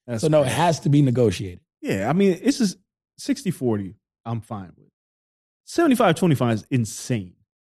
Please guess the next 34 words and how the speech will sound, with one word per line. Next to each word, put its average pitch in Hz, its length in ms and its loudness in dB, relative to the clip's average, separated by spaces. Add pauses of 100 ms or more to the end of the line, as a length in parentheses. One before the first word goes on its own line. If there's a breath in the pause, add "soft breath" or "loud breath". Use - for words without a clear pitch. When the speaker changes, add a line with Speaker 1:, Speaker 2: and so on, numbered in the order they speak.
(920)
Speaker 2:
Yeah. 101 460 -4 (200)
Speaker 1:
I'll 208 100 2
take 285 200 2
sixty. 214 40 6
Speaker 2:
Sixty-three 233 260 6
thirty-seven. 127 680 2 (1160)
Speaker 1:
I 240 60 -2
mean, 277 400 0 (340)
Speaker 2:
With 160 160 2
some 156 320 2
pay, 160 260 0 (160)
put 220 140 6
on 180 120 6
pay-per-view. 101 360 2
Give 143 100 2
him 185 80 6
a 175 40 6
little 170 160 6
pay-per-view 120 440 4
point. 90 260 -12
Speaker 1:
I 117 60 -14
don't 123 120 -8
know 107 60 -4
how 107 120 -6
well 107 200 -6
it 101 80 -8
does 107 220 -8
on 98 80 -12
pay-per-view, 101 460 -14
but 110 100 -10
I'm 160 100 -6
here 131 140 0
for 117 240 -4
it. - 60 -10